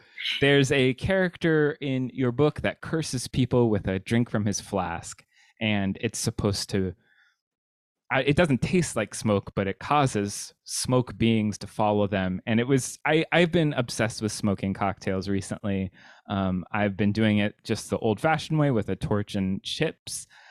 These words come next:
Uh, but I also have this smoking tool that I used for the first time on this one.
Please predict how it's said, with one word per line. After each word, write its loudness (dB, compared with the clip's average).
Uh, 2
but 0
I 2
also 2
have 2
this -2
smoking 2
tool 2
that 2
I 4
used 2
for 0
the 0
first 0
time 0
on -2
this -2
one. -2